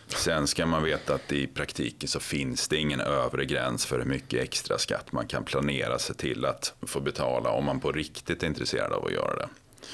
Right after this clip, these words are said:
Påståenden om att man försöker betala mer men att politikerna har gjort det allt svårare, det, det är inget annat än sagor.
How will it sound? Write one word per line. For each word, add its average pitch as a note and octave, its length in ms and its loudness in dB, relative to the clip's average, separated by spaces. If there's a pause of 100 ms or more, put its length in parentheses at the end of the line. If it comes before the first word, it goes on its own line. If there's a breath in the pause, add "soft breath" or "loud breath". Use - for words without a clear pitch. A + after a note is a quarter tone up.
(460 loud breath)
Påståenden D2+ 580 4
om D2 80 4
att C#2 160 0
man C#2+ 140 0
försöker D2 640 2
betala A#1 500 2
mer G#1+ 420 0
men C2 200 -2
att - 180 -4
politikerna C2 580 -2
har B1+ 80 2
gjort B1 200 -2
det C2 80 2
allt A#1 140 0
svårare, G#1 560 0
det, A1 400 0
det C2+ 320 -2
är C2+ 40 0
inget C#2 260 -2
annat B1+ 260 -2
än C2 100 -2
sagor. B1+ 580 0